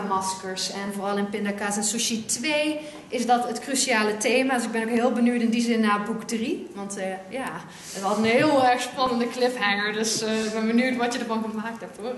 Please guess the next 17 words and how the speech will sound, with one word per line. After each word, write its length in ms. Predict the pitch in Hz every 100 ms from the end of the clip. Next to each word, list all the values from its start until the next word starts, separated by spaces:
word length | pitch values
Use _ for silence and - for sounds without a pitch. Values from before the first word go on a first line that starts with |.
| 240
Roderick. 320 | 277 277 370 - - - - - - -
Ehm, 340 | - 359 392 392 427 277 - - - - - -
dus 240 | 415 415
ja, 280 | 359 262 220
maskers. 800 | 330 349 349 - 214 208 214 -
Ehm, 400 | 349 359 370 359 359 370 - - - -
als 180 | 320 349
we 200 | 339 330
denken 380 | 269 339 370 269
aan, 340 | 262 247 247
eh, 300 | 240 240 226 - - - 180
Japanse 420 | 240 254 254 254
cultuur 560 | - 240 254 247 247 226
en 120 | 226
aan 260 | 214 214 220
kostuums, 680 | 220 - 240 233 233 240 -
ehm, 260 | 220 214